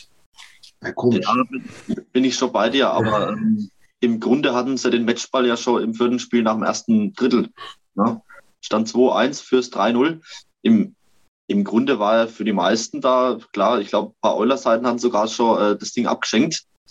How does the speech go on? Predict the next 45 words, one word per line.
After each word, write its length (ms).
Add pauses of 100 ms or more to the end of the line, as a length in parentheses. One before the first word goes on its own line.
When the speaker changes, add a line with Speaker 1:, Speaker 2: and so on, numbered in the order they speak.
(220)
Speaker 2:
Season 320
is 100
Speaker 1:
Mhm. 60
Speaker 2:
over, 200
hab 340
ich 100
bei 120
Oilers 280
Daily 300
gelesen. 440 (540)
Ähm, 540 (300)
ja, 260 (500)
da 320 (160)
war 440
zu 140
befürchten, 500
dass 180
es 120
nach 160
dem 140
Spiel 240
drei 220
eins 220
steht, 340 (340)
zu 100
dem 180
Zeitpunkt. 540 (480)
Na, 100
und 80
dann 120
schaut 160
es 80
natürlich 200
ganz 200
anders 220
aus. 220
Wenn 100
du 40
dann 160
so 120
ein 100
Spiel 240
natürlich 440
zwei 200
zwei, 420